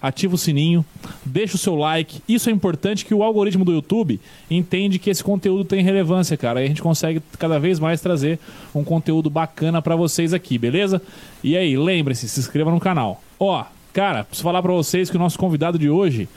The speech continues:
é o seguinte, é ali um dos convidados mais assistidos, foi um dos primeiros que veio aqui, é um dos mais assisti-, assistidos, teve a meta dele, ele já era o mais assistido, né, mas teve a meta batida esses dias atrás. Cara, tô aqui com ele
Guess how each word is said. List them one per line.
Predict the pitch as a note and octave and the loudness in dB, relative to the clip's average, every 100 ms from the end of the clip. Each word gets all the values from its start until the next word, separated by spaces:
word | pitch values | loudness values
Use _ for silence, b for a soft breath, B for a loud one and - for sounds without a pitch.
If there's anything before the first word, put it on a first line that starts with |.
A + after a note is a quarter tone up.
| B B B | B B B
é | A2+ | -4
o | A2+ | -2
seguinte, | F#3+ G#3 F3 C#3+ - - B B B B _ | -2 2 2 0 -4 -14 B B B B _
é | B2+ E3 A3 | -2 0 2
ali | A3 F#3+ A#3 | 2 2 2
um | G#3+ | 2
dos | G3+ | 0
convidados | - G3 E3+ F#3+ D#3+ | 0 0 2 2 2
mais | F3 A3 | 2 2
assistidos, | A3+ - G3+ - - G#3 G#3+ | 0 0 -2 0 0 2 0
foi | - | 0
um | G3 | -2
dos | F3 | 0
primeiros | G3+ F3 G3 A3+ | 0 2 2 2
que | G3+ | 2
veio | D3 F3+ | 2 2
aqui, | D#3+ - D3+ G3+ B B B B | 2 0 0 0 B B B B
é | D3+ F3 | 0 2
um | G3+ | 2
dos | G#3 E3 | 2 2
mais | E3+ G#3+ | 2 2
assisti-, | G3 G3 - E3+ | 2 0 0 0
assistidos, | D#3+ - - - D#3+ G3 - - - | 0 -2 -4 -2 0 0 -2 -6 -12
teve | - C#3+ | -4 0
a | D#3+ | 2
meta | D#3 F3 F3+ | 0 0 0
dele, | D3 E3 D3 | 0 0 0
ele | C#3 B2+ | 0 0
já | C#3+ | 0
era | D3 F#3+ | 0 0
o | D3+ | 0
mais | C#3 | 0
assistido, | B2+ C3+ - D#3 G3 | 0 -2 -2 0 0
né, | D#3+ | 0
mas | C#3 | 0
teve | B2+ C#3 | 0 -2
a | |
meta | C3 C3+ C3+ | 0 -2 -2
batida | B2 A#2 B2+ B2 | -2 -2 -2 -2
esses | B2 G#2+ | -2 -2
dias | A#2+ B2+ | -2 -2
atrás. | A#2+ A#2+ E3 - B B B _ _ _ _ _ _ | -2 -2 -4 -6 B B B _ _ _ _ _ _
Cara, | G#3 A3+ A#2+ - - - - | -2 0 -2 -6 -16 -20 -8
tô | - F#3+ | -2 0
aqui | A3 | 0
com | B3 | 2
ele | A#3 A#3 D3+ | 2 2 0